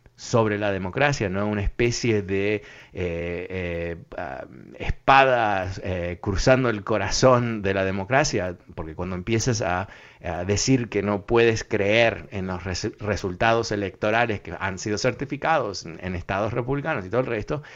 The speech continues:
¿qué es lo que estás haciendo? Tú estás, eh, desarmando, eh, todo el aparato psicológico que nos permite, aunque nosotros, cada uno de nosotros no vamos a contar todos los votos, ¿no? <laughs> Eh, tenemos que, tenemos una expectativa que hay gente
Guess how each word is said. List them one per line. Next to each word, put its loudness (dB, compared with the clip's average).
¿qué 6
es 10
lo 6
que 0
estás -4
haciendo? 0
Tú -4
estás, 0
eh, -8
desarmando, 4
eh, -2
todo 6
el 4
aparato 2
psicológico 4
que -2
nos -4
permite, 4
aunque -2
nosotros, 0
cada 4
uno 4
de 4
nosotros 4
no 6
vamos 6
a 2
contar 0
todos 2
los 2
votos, 2
¿no? -2
<laughs> -16
Eh, 0
tenemos 6
que, 2
tenemos -2
una 0
expectativa 2
que 0
hay 0
gente -2